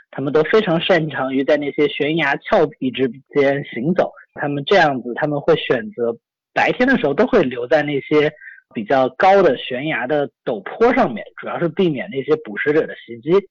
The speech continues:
晚上黄昏和傍晚的时候，它们开始从高陡的山，山崖下往那些高山草甸的那些地方去前进，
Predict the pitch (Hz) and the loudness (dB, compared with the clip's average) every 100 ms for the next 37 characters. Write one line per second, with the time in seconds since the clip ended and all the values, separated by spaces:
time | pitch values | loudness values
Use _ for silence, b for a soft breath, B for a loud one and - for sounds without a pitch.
0 | _ 143 123 98 - 180 147 135 135 165 | _ -2 -2 0 2 2 2 0 0 2
1 | 233 214 202 262 262 143 - - 160 - | 2 2 0 0 2 0 -2 -6 -6 -8
2 | 107 - - 135 120 143 139 123 120 - | -12 -12 -8 -8 -2 0 0 -2 -6 0
3 | 170 175 151 104 98 104 - 127 135 - | 4 4 2 -2 -6 -8 -4 -6 -6 -10
4 | - 170 160 117 131 - 160 139 B _ | 0 2 2 -2 -4 0 0 0 B _
5 | _ - 107 110 135 147 139 165 170 175 | _ -6 -6 -4 -2 -2 2 4 4 2
6 | 175 - 196 196 196 185 123 123 135 113 | -2 -4 -8 0 2 2 0 -6 -6 -4
7 | - 143 143 139 135 131 - 92 110 | -2 0 -2 -4 -8 -12 -10 -8 0